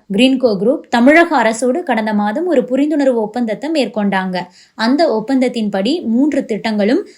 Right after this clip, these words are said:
அஹ், திருப்பத்தூர், சேலம் மற்றும் திருவண்ணாமலை ஆகிய மூன்று மாவட்டங்கள்ல அமைக்கப்படும். இதன் மொத்த மின்சார உற்பத்தி திறன் மூன்று புள்ளி மூன்று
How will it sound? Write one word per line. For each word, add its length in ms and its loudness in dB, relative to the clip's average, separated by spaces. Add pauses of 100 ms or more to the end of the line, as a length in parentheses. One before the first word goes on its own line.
(140)
அஹ், 220 -2
திருப்பத்தூர், 560 0
சேலம் 640 0
மற்றும் 300 -4
திருவண்ணாமலை 600 2
ஆகிய 340 -4
மூன்று 360 -2
மாவட்டங்கள்ல 720 0
அமைக்கப்படும். 880 -2 (340)
இதன் 280 6
மொத்த 320 2
மின்சார 480 2
உற்பத்தி 420 -2
திறன் 300 0
மூன்று 420 0
புள்ளி 340 -2
மூன்று 500 0